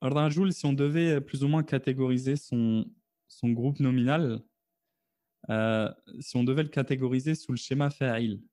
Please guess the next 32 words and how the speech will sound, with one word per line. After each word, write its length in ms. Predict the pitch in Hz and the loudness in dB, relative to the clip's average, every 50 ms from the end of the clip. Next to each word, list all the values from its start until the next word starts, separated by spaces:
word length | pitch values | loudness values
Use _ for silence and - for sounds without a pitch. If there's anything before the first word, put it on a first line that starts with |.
| _ 180 151 | _ -20 -20
fa'al 440 | - - - 131 117 110 113 113 110 | -12 -4 -2 0 0 2 0 0 0
avec 320 | 107 107 107 110 110 - | 0 0 0 -2 -2 0
les 120 | - 117 113 | 0 0 2
lettres 360 | 113 123 135 139 139 - - _ _ _ _ _ _ _ _ _ _ _ _ _ _ _ _ _ _ _ _ _ _ | 2 2 0 0 -4 -8 -16 _ _ _ _ _ _ _ _ _ _ _ _ _ _ _ _ _ _ _ _ _ _
types, 320 | - - 175 185 - - - - _ _ _ _ _ _ _ _ _ _ _ _ _ _ _ _ _ _ _ _ _ _ _ _ _ _ _ _ _ _ _ _ _ _ _ _ _ _ _ _ _ _ _ _ _ _ _ _ | -8 -6 -6 -6 -6 -12 -20 -20 _ _ _ _ _ _ _ _ _ _ _ _ _ _ _ _ _ _ _ _ _ _ _ _ _ _ _ _ _ _ _ _ _ _ _ _ _ _ _ _ _ _ _ _ _ _ _ _
même 200 | 151 131 147 170 | -2 0 0 2
là, 120 | 180 185 | 2 0
si 140 | 180 - - | 0 -2 -4
vous 140 | 139 131 131 | -2 0 0
avez 100 | 135 131 | 0 0
du 140 | 127 127 131 | 0 0 0
mal 160 | 151 156 147 | 0 0 0
à 80 | 127 117 | -2 -4
comprendre, 500 | - 123 117 - - 139 143 139 120 113 | -6 -8 -8 -6 -4 -2 -2 0 0 -2
euh, 140 | 110 110 104 | -4 -4 -6
plus 240 | 101 - - 113 117 | -8 -12 -10 -6 -6
ou 60 | 117 | -4
moins 160 | 131 135 135 | -4 -4 -6
ce 100 | - - | -6 -8
radical, 380 | 107 107 107 110 110 - 165 156 | -8 -8 -8 -8 -6 -6 -6 -6
j'essaye 340 | 131 127 123 - - 156 156 | -6 -8 -8 -6 -6 -4 -2
de 100 | 139 131 | -2 -2
vous 180 | 123 127 127 | -4 -4 -6
forcer 580 | 120 - - 143 135 - - - 156 160 160 - _ _ _ _ _ _ _ _ _ _ _ | -8 -4 -4 -4 -4 -2 -4 -4 -4 -4 -6 -10 _ _ _ _ _ _ _ _ _ _ _
à, 200 | - 117 117 120 | -2 -2 -2 -2
par 140 | 117 - 117 | -2 -4 -4
exemple, 280 | 117 135 147 143 - - | -2 -2 -4 -4 -4 -2
établir 760 | 139 135 131 - 135 131 131 139 151 165 175 175 - - - _ _ | -2 -2 0 0 0 0 2 2 2 2 0 0 -4 -12 -20 _ _
un 100 | 135 131 | 0 0
schéma 560 | 131 - - - 139 139 139 120 110 - - _ _ _ _ _ _ _ _ _ | 0 -2 -2 -2 0 0 0 0 -2 -6 -14 _ _ _ _ _ _ _ _ _
d'un 220 | 131 120 120 120 | -4 0 2 2
mot, 320 | 123 117 107 - - - | 2 2 0 -2 -6 -14